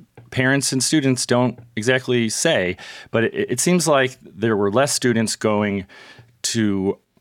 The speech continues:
other communities' schools like McFarland or Monona Grove or Middleton or Verona, and also the possibility that maybe there were some homeschoolers or something that came back, uh,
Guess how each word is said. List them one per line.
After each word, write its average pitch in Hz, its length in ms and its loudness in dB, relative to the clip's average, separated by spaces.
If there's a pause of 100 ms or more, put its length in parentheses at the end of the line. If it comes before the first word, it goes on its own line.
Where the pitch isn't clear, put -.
(300)
other 131 320 4
communities' 98 760 -2
schools - 720 -4
like 85 240 -4
McFarland 110 1000 0 (340)
or 78 420 -12
Monona 82 340 -8
Grove 123 640 2
or 87 140 -2
Middleton 120 580 0
or 98 80 0
Verona, 113 580 0 (640)
and 170 200 0
also 156 220 0
the 151 40 -4
possibility 127 600 0
that 104 200 2
maybe 107 420 0 (280)
there 101 120 -2
were 104 60 2
some 98 200 -4
homeschoolers 98 640 -4
or - 20 -12
something 80 440 -10
that 78 180 -10 (340)
came 123 220 -2
back, 95 380 0 (680)
uh, 85 280 -8